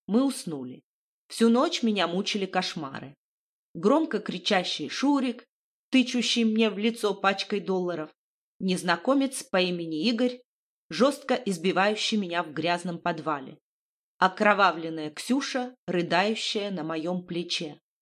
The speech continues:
Проснулась я от настойчивого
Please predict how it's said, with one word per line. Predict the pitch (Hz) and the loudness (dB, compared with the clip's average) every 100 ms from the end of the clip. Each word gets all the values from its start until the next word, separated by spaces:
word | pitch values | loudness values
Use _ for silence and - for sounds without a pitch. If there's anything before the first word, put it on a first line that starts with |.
| _ _ _ _ _ _ _ _ _ _ _ | _ _ _ _ _ _ _ _ _ _ _
Проснулась | 226 240 294 320 285 226 208 | 4 4 2 2 2 0 -2
я | 170 | -2
от | - 175 185 | 0 -4 0
настойчивого | 190 185 - 247 254 269 254 254 | -2 0 2 2 2 -2 0 0